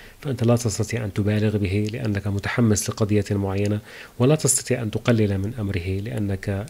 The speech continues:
لست متحمسًا لتلك القضية. النزاهة، النزاهة ممكن أن نلخصها بكلمة كن صادقًا. كن، آه، صادقًا في الواقع، يجب أن تكون صادقًا. كن، آه، عادلًا،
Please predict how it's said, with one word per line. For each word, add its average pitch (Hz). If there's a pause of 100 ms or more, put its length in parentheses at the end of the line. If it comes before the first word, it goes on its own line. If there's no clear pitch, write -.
لست 107
متحمسًا 92
لتلك 92
القضية. 113 (840)
النزاهة، 135 (1160)
النزاهة 104 (200)
ممكن 117
أن 110
نلخصها 95
بكلمة 95 (200)
كن 117
صادقًا. 95 (880)
كن، 107 (320)
آه، 131
صادقًا 101
في -
الواقع، 123
يجب 104
أن 117
تكون 101
صادقًا. 104 (1300)
كن، 110
آه، 104
عادلًا، 95